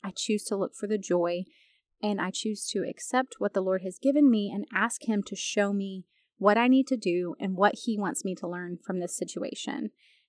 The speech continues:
And the wonderful thing about the Lord is that he will. He always shows up. He always guides us and directs us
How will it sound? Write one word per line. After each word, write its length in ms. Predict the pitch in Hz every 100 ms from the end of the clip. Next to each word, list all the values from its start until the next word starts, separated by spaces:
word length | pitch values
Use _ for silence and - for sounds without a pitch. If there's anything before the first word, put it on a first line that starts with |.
| _
And 160 | 262 262
the 60 |
wonderful 360 | 247 254 269 311
thing 220 | 240 220
about 360 | 208 180 175 - -
the 80 |
Lord 280 | 180 180 185
is 140 | 196 185
that 160 | 202
he 300 | - 170 180
will. 480 | 202 226 277 - 202 _
He 180 | - 196
always 300 | 202 226 226
shows 260 | - 185
up. 260 | 180 180 - - _
He 200 | _ 220
always 320 | - 190 214 -
guides 280 | 170 175
us 160 | 180 175
and 120 | 180
directs 380 | 175 185 - -
us 300 | 180 -